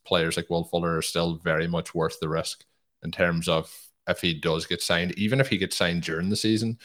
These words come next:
we're talking about even that playoff run that, uh, he could be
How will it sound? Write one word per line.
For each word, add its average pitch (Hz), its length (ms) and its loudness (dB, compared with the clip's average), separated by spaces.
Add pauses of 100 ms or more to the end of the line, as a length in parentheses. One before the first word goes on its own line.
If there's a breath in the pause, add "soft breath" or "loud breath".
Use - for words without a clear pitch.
(240 soft breath)
we're 87 100 -4
talking 92 260 4
about 87 120 2
even 87 180 0
that 82 180 0
playoff 85 420 2
run 87 280 0 (460 soft breath)
that, 82 180 2
uh, 78 320 2 (260)
he 90 140 -2
could 85 120 -6
be 85 260 2